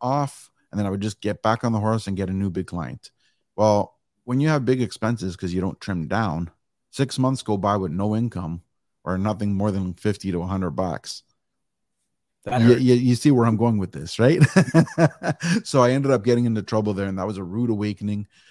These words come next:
Speaker 1: At that point in time, I ended up finding myself about a hundred and, a hundred to hundred and ten thousand dollars in debt. And, um, at twenty-one years old, no idea what to do with it, and eventually got tired of those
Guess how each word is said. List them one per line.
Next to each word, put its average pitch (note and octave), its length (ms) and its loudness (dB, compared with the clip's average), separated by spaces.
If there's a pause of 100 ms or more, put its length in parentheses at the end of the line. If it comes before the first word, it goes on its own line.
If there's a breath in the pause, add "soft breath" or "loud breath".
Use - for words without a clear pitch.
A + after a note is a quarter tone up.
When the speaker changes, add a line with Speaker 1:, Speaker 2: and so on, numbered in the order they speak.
Speaker 1:
At - 160 -4
that A#2+ 200 0
point A#2+ 200 0
in G#2+ 140 -2
time, G2+ 380 -4
I G2 120 -4
ended G2 240 -4
up F#2+ 140 -6
finding G2+ 260 -2
myself F#2 320 -6
about F#2 220 -6
a F#2 60 -4
hundred G2 280 -6
and, F#2+ 260 -6 (100)
a F#2+ 80 -8
hundred E3 380 -4
to B2 100 -2
hundred B2+ 220 -2
and G#2+ 140 -12
ten A2 240 -2
thousand G#2 300 -2
dollars G2 280 -4
in F#2+ 120 -4
debt. E2 240 -8 (1200)
And, F#2+ 540 -2
um, F2 500 -4 (160)
at F2+ 120 -10
twenty-one A2 380 -2
years G2 200 -2
old, A2 320 -2 (200)
no G#2 160 -2
idea G#2+ 240 -2
what G#2 180 -4
to F#2 60 -10
do F#2 160 -6
with F#2+ 120 -2
it, C#3 220 -2
and A2+ 300 -4
eventually A#2 380 -2
got A#2 160 0 (100)
tired A#2 240 2
of A#2 60 -4
those A#2+ 260 -2